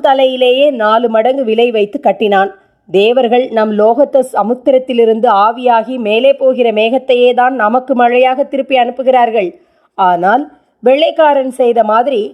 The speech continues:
கொள்ளை லாபம் அடிக்காமல் நாம் செய்வதற்கு அதிகமாகவே திருப்பி அனுகிரகம் பண்ணுவார்கள். ஆனாலும் நாம் அவர்களுக்கு கொடுத்தால்தான் திரும்ப நாலு மடங்காக நமக்கு நல்லது செய்வார்கள். நம்மை விட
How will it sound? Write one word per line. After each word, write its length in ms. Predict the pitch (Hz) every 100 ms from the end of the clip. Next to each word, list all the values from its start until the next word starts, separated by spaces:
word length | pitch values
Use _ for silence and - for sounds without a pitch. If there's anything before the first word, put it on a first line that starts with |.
| _
கொள்ளை 320 | 240 240 311
லாபம் 360 | 285 247 226 208
அடிக்காமல் 540 | 196 208 226 214 226 - _ _
நாம் 360 | - 220 233 294
செய்வதற்கு 580 | 294 269 285 311 311 311
அதிகமாகவே 760 | 220 220 262 269 262 285 302 320
திருப்பி 340 | 285 277 285 269
அனுகிரகம் 580 | 214 240 262 254 254
பண்ணுவார்கள். 580 | 240 220 214 208 202 233 - _ _ _ _ -
ஆனாலும் 540 | 202 220 220 262 294 294
நாம் 320 | 208 220 269
அவர்களுக்கு 520 | 233 220 226 220 220
கொடுத்தால்தான் 760 | - 208 262 294 254 226 226 233 - _ _ 330
திரும்ப 260 | 359 339 311
நாலு 300 | 247 254 254
மடங்காக 500 | 240 233 226 233 294
நமக்கு 340 | 247 233 240
நல்லது 360 | 220 214 226 226
செய்வார்கள். 580 | 220 196 202 190 208 190 - _ _ _
நம்மை 340 | 220 233 254 247
விட 160 | 226